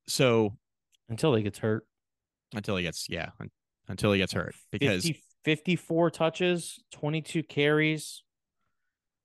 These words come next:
Speaker 2: I-, it's not sustainable.
Speaker 1: Yeah. So let's, let's start here with this. Grant Wells went through warmups,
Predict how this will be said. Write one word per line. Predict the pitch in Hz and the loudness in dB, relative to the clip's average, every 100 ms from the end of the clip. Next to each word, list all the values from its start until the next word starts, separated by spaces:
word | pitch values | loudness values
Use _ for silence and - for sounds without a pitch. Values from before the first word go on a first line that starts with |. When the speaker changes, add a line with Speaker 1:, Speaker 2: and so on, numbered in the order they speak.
| _ _ _ _ | _ _ _ _
Speaker 2:
I-, | 131 | -8
it's | 139 139 139 - | -4 -2 -2 2
not | 147 156 | 2 2
sustainable. | 160 - 175 175 156 143 139 - _ | -2 0 2 4 4 2 0 -8 _
Speaker 1:
Yeah. | - 95 95 - _ - - - _ - | -8 -6 -6 -10 _ -20 -20 -20 _ -2
So | 180 160 143 - _ _ _ _ _ - | 4 6 6 0 _ _ _ _ _ 0
let's, | 160 - - - | 2 2 -2 0
let's | 165 | 0
start | - 175 143 | 2 2 4
here | 139 | 2
with | 117 95 | 0 0
this. | 95 90 - - _ _ _ _ _ _ _ _ _ _ _ _ _ 147 | -2 -2 -6 -10 _ _ _ _ _ _ _ _ _ _ _ _ _ -8
Grant | 135 156 117 | 0 2 4
Wells | 120 120 113 | 4 2 0
went | 113 110 | -6 -6
through | 101 | -10
warmups, | 87 95 101 104 - - | -6 -2 0 0 -2 -6